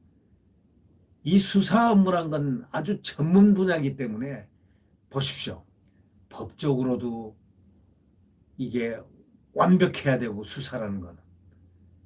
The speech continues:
또 국민의 감정에서도 완벽해야 되고, 다 완벽해야 되기 때문에 이 검사들은 훌륭한 교육을 받아야 됩니다. 법학 교육도 받아야 되고, 사법연수원도 받고, 또 훈련, 실무 훈련도 해서,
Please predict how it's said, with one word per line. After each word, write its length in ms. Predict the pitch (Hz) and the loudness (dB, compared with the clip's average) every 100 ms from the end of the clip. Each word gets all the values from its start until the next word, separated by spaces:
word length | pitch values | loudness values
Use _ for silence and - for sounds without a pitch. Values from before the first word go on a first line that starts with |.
| - | -8
또 340 | 143 - - _ _ _ _ | -6 -6 -12 _ _ _ _
국민의 520 | - 139 147 165 175 165 | -6 0 2 2 0 0
감정에서도 760 | 165 143 151 151 139 139 143 | 2 2 2 2 0 -2 -2
완벽해야 580 | 123 139 135 131 - 120 | -2 0 0 -2 -6 -8
되고, 320 | 104 95 - _ | -8 -10 -16 _
다 260 | - - 208 | -8 -2 0
완벽해야 540 | 190 185 185 - 156 | 2 2 0 -2 -2
되기 240 | 151 139 | -2 -2
때문에 300 | 135 139 135 - - - | -2 -2 -4 -6 -18 -12
이 160 | 156 | -10
검사들은 580 | 135 131 139 135 139 139 127 | -6 -4 -2 -2 -2 -4 -8
훌륭한 420 | 151 156 190 185 | -8 -4 -2 -2
교육을 400 | - 143 139 143 | 0 0 2 0
받아야 320 | 113 120 107 | -2 -4 -4
됩니다. 320 | 95 85 85 _ - - | -8 -14 -20 _ -20 -18
법학 380 | - 127 127 123 | -8 -6 -4 -6
교육도 380 | - 127 - 123 | -2 -4 -4 -8
받아야 340 | 117 113 110 | -8 -8 -6
되고, 300 | 110 107 117 | -8 -10 -12
사법연수원도 960 | 107 - 135 147 147 131 127 151 180 156 | -14 -12 -8 -6 -4 -4 -2 0 0 -2
받고, 360 | 120 - - - - - - | -4 -8 -18 -20 -20 -20 0
또 140 | 208 | 0
훈련, 460 | 185 170 170 185 170 | 2 -2 0 0 0
실무 420 | - - 180 185 | -4 -6 -2 -2
훈련도 480 | 131 143 165 156 139 | -2 -2 -2 -2 -4
해서, 300 | 110 117 | -4 -10